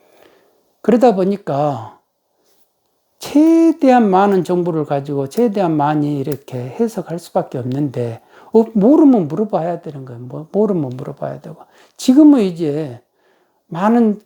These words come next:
그, 저, 그 사례가 이제 집적이 되다 보니까 양도세 분야가 이제 어느 정도 정리가 된 부분이에요. 그러니까,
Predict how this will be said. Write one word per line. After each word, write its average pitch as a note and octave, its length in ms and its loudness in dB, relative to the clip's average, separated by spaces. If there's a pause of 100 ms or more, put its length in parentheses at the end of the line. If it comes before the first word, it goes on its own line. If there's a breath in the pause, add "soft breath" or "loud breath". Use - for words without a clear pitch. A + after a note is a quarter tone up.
그, E3 300 0
저, C#3 340 -6 (1500)
그 C#3 240 -2
사례가 C3+ 800 0
이제 D3+ 220 -10
집적이 F#3+ 500 -4
되다 C#3+ 320 -4
보니까 B2 760 -10 (360 soft breath)
양도세 A3 480 2
분야가 D3+ 380 -6
이제 C3+ 320 -12 (240 soft breath)
어느 E3 240 -2
정도 C#3 440 -6
정리가 D#3+ 520 -2
된 A#2+ 240 -10
부분이에요. C#3 640 -8
그러니까, B2+ 720 -16